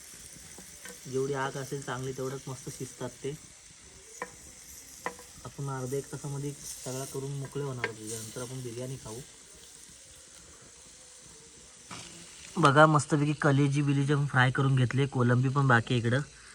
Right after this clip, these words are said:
अजून बाकी आहे कोलंबी वगैरे. तर, अ, बघा अशा पद्धतीने आपण कोलंबी थोडीशी बाकी आहे आणि चिकन आपण बघा फ्राय वगैरे चालू आहे कसं मस्तपैकी. तर आता आपण बिर्याणीकडे जाणार आहोत आपण.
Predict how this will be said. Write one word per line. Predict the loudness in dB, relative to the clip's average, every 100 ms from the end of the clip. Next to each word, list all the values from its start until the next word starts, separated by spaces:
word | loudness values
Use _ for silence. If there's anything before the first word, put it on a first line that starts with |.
| -6
अजून | -2 2 6
बाकी | 6 6 2
आहे |
कोलंबी | 4 4 6 4
वगैरे. | 4 4 0 0 -8 -20 -20 -20 -20 -10
तर, | -4 0 0 0
अ, | -2 -6 -8 -2
बघा | 0
अशा | 2 6 6
पद्धतीने | 6 -2 -2 0
आपण | -2 -2 -4
कोलंबी | 0 0 0
थोडीशी | 0 -2 0
बाकी | 0 2 0
आहे | -2 -2 -12 -16 -16 -16 -14 -8
आणि | -2
चिकन | -2 2 4
आपण | 4 2 0 4
बघा | 4 4
फ्राय | 4 6 6
वगैरे | 6 6 4
चालू | 4 6
आहे | 6 4
कसं | 2 0 -2 2 4 6 4 0 0 0 0 0 0 0 0
मस्तपैकी. | 0 0 2 2 0 -2 -2 -2 -2 -2 -2 -2 -2 -2 -4 -4 -4 -4 -4 -4 -4 -2 -2 -2 -4 -6 -6 -6 -6 0
तर | 2
आता | 6
आपण | 6 6
बिर्याणीकडे | 8 10 8 8 4 8
जाणार | 8 8
आहोत | 4 2
आपण. | 0 0